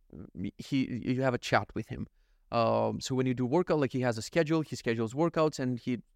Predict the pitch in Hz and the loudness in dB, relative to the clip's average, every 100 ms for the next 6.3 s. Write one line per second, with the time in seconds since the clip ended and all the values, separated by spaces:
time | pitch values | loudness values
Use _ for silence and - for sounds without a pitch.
0 | _ - 123 113 135 127 127 120 117 117 | _ -4 -2 0 0 0 0 -2 0 0
1 | 117 139 135 131 120 120 - 208 180 175 | 2 0 -2 -2 0 0 0 0 2 2
2 | 165 180 165 175 156 147 175 139 120 127 | 2 4 4 2 0 -2 -2 0 0 2
3 | 175 143 135 151 131 160 160 165 156 117 | 2 2 0 0 0 -2 0 0 0 2
4 | 139 143 147 139 117 - 113 123 - 175 | -2 0 0 0 -2 -4 -6 -4 2 4
5 | 160 120 214 151 117 _ _ - 123 151 | 4 4 6 6 2 _ _ -4 2 2
6 | 139 151 156 | 2 0 -2